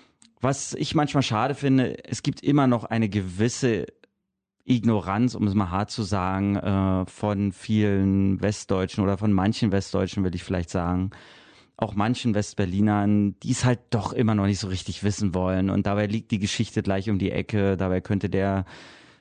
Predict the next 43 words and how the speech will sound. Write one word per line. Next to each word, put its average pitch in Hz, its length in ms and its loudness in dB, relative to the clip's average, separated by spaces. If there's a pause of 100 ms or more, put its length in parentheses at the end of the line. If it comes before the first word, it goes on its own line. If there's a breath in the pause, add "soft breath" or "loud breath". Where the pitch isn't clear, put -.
(120)
Mensch 117 280 2
mit 120 140 0
der 120 80 2
interessanten 107 500 0
Geschichte 107 460 0
neben 104 220 4
mir 104 80 4
in 104 60 4
der 104 80 2
Kneipe 98 340 -2
sitzen 98 280 0
oder 95 120 4
hinter 95 240 0
mir 98 140 4
im 92 80 2
Supermarkt 92 500 -2
stehen. 98 360 0
Und 95 140 0
eigentlich 95 340 -2
ist 90 160 -4
es 98 60 -4
schade, 92 420 -2
dass 95 220 -2
man 101 160 2
das 98 240 -2
nicht 98 460 -2
wissen 139 320 2
will, 117 260 2
weil 110 300 -4 (680)
F-, - 400 -20 (120)
Frankfurt 110 580 -2
ist - 140 -4
nicht 107 160 0
Frankfurt 98 480 -2
am 90 120 2
Main 92 300 2
nur, 104 240 2
sondern 101 320 2
auch 95 140 0
Frankfurt 98 360 0
an 87 100 2
der 90 120 2
Oder. 92 380 0